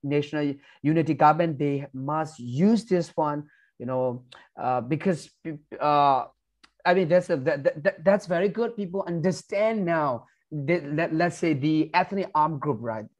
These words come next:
I-, in the past, why they have been fighting? Now say, "Oh my God, I understand why they have been fighting for decades." So I think, first of all, it's a unity have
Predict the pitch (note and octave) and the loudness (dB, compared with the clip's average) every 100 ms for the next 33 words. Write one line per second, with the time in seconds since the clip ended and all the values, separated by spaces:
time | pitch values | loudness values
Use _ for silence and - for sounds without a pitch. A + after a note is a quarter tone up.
0 | D3+ C#3 F3+ E3+ C#3+ F3 D#3+ D3 F#3+ B3+ | -12 -4 -2 -2 -4 -6 -4 0 0 0
1 | B3+ A#3 A#3 - G#3+ F#3 F#3 G3+ F3 - | 0 0 -2 2 4 4 2 0 -2 -4
2 | _ - G#3+ G#3+ G#3+ D#3+ G3 F#3 - - | _ 2 2 4 0 2 0 0 -6 -2
3 | F#3 F#3 F3+ F#3+ F3+ - G#3+ G3+ E3+ E3+ | -2 0 -2 -2 -4 -2 0 0 2 2
4 | F#3 D#3 D#3+ D#3 D#3 - F3+ F3 E3+ E3+ | 2 0 -2 -2 -6 -2 0 0 0 -6
5 | - C#3 B2 B2 - _ C3+ B2 F3+ G3 | -6 -4 -4 -4 -12 _ -4 2 2 2
6 | F3+ C3 G2 D#2+ _ _ - G3 E3 F3 | 0 -2 -4 -14 _ _ 0 4 6 4
7 | A3 - G3 G3+ A3+ G3 G#3 G3 E3+ - | 0 -2 2 4 4 0 0 0 0 -4
8 | C#3+ C3+ F3 G3+ G3+ D#3 F3+ E3+ D3 E3 | -6 -2 2 4 2 0 -4 -4 -4 -2
9 | F3+ | -4